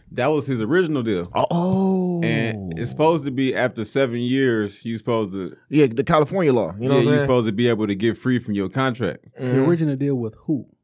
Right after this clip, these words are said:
Speaker 1: They're in a deal with E M. He's in a deal, deal with E M I and Def Jam.
Speaker 3: So
Speaker 1: So
Speaker 3: not the Rockefeller deal.
Speaker 1: Well, that is Def Jam.
Speaker 3: Well, 'cause I know he signed, 'cause he went straight with Rock-, I mean, he went straight with Def Jam after a while.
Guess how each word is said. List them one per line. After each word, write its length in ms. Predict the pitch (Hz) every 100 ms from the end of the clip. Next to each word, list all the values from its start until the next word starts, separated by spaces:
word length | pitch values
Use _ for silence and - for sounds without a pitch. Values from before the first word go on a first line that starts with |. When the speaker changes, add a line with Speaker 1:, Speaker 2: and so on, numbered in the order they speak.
| _ _
Speaker 1:
They're 200 | 98 120
in 60 | 120
a 60 | 107
deal 220 | 117 110
with 180 | 104 -
E 140 | 113 110
M. 180 | 104 98
He's 260 | 135 175 139
in 80 |
a 60 | 127
deal, 300 | 120 120 113
deal 220 | 110 113
with 120 | 107 113
E 100 | 113
M 120 | 110
I 140 | 104
and 80 | 92
Def 160 | 104 98
Jam. 320 | 107 92 85 _ _ _ _ _ _ _ _
Speaker 3:
So 140 | - 196
Speaker 1:
So 100 | 131
Speaker 3:
not 260 | 139 156 151
the 120 | 123
Rockefeller 580 | 131 147 127 - 110 107
deal. 360 | 104 90 120 120
Speaker 1:
Well, 100 | 120
that 140 | 131
is 180 | 131 104
Def 160 | 95 82
Jam. 240 | 85 87 - _ _ _ -
Speaker 3:
Well, 420 | 160 151 139 - _ -
'cause 140 | 160
I 120 | 175
know 160 | 196 202
he 120 | 196
signed, 320 | 180 190 143
'cause 140 | 165 156
he 100 | 220
went 320 | 214 135 -
straight 360 | - - 202 147
with 140 | 139
Rock-, 200 | 135 135
I 40 |
mean, 140 | 147 143
he 100 | 208
went 200 | 180 143
straight 180 | - 185
with 160 | 143
Def 200 | 143 139
Jam 240 | 120 131 127
after 260 | 127 -
a 40 | 117
while. 380 | 117 107 -